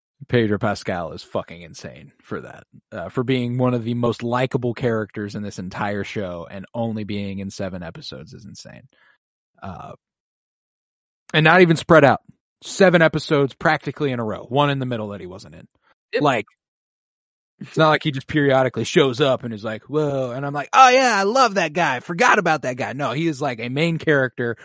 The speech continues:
Speaker 1: for a full fucking season. And it, it, it hurts when he goes.
Speaker 2: Well, I, like, you're right, though. E-, every time I watch it, I'm hoping it just goes a different way. Every
Speaker 1: I,
Speaker 2: time.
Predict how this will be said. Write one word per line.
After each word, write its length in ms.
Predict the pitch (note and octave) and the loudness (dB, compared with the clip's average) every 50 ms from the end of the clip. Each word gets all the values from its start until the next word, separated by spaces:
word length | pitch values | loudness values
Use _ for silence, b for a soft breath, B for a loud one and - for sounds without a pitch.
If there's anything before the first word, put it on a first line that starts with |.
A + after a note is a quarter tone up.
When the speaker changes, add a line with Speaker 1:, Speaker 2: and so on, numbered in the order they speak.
| B B | B B
Speaker 1:
for 140 | - B2 G#2 | -8 -6 -6
a 40 | G#2 | -6
full 300 | - - F#3+ F3 D#3+ D#3 | 2 6 6 8 8 6
fucking 400 | - - D#3+ - - D#3+ D3 C3 | 4 0 -2 -2 -2 -6 -6 -6
season. 480 | - - A#2+ G#2+ - - E2 E2 - b b b b b b b - | -6 -8 -8 -8 -8 -12 -14 -18 -20 b b b b b b b -8
And 140 | A2+ A2+ | -4 -4
it, 180 | A#2+ B2 A2+ - - | -2 -4 -4 -6 -6
it, 200 | A#2+ A#2+ B2 - | -6 -6 -6 -4
it 160 | B2+ B2+ B2 | -4 -4 0
hurts 300 | - - - G2 - - - | 4 4 4 4 2 0 -8
when 100 | G2 F#2+ | -8 -8
he 80 | F#2 | -8
goes. 400 | - - F2+ F2 - - - - _ _ _ _ _ _ _ _ _ _ _ _ _ _ _ _ _ _ _ _ _ _ _ _ _ _ _ _ _ _ _ - | -10 -14 -18 -20 -20 -20 -20 -20 _ _ _ _ _ _ _ _ _ _ _ _ _ _ _ _ _ _ _ _ _ _ _ _ _ _ _ _ _ _ _ -18
Speaker 2:
Well, 100 | F3 E3 | -16 -14
I, 120 | D3+ C3 _ _ - D#3 | -14 -16 _ _ -20 -18
like, 260 | C#3+ A#2+ A2+ A2+ _ _ _ _ _ _ _ _ | -16 -16 -16 -16 _ _ _ _ _ _ _ _
you're 180 | D#3+ E3+ E3+ D3 | -4 -2 0 2
right, 260 | C3 B2+ B2+ B2 - | 2 2 2 0 -2
though. 320 | - A#2+ A2 A2 A2+ G#2+ - _ _ _ - | -4 -6 -4 -4 -6 -8 -12 _ _ _ 0
E-, 100 | C#3+ D#3 - - _ - | 0 0 0 -2 _ 2
every 300 | D#3+ E3+ D3+ D#3+ E3 C#3 | 2 2 2 0 -4 -4
time 240 | D#3 D3+ C#3+ C3+ | -2 -2 -2 0
I 80 | C3 B2+ | 0 0
watch 320 | B2 A#2+ A#2+ A#2+ A#2+ - | 0 0 0 0 -2 -4
it, 180 | A2+ A2 G#2 - _ _ _ _ _ _ _ _ _ _ _ - | -8 -10 -10 -12 _ _ _ _ _ _ _ _ _ _ _ -4
I'm 120 | B2+ C3+ C#3 | -2 -2 0
hoping 360 | - - D3+ C#3 D3 C#3+ B2 | 2 4 2 2 2 0 -6
it 80 | A#2 - | -6 -6
just 200 | - B2 - - | -8 -10 -8 -6
goes 200 | B2+ A#2 A2+ A2 | -6 -6 -4 -6
a 60 | A#2 | -8
different 320 | G2+ A2 A2+ - A2 D2 D#2+ | -8 -10 -10 -10 -12 -12 -10
way. 260 | G#2 G#2 F#2+ A2+ - _ b b b b _ _ - | -10 -10 -10 -12 -14 _ b b b b _ _ 4
Every 200 | D3+ E3+ F3 D#3+ - | 6 6 6 6 4
Speaker 1:
I, 40 | D#3+ | 0
Speaker 2:
time. 80 | F3 | -2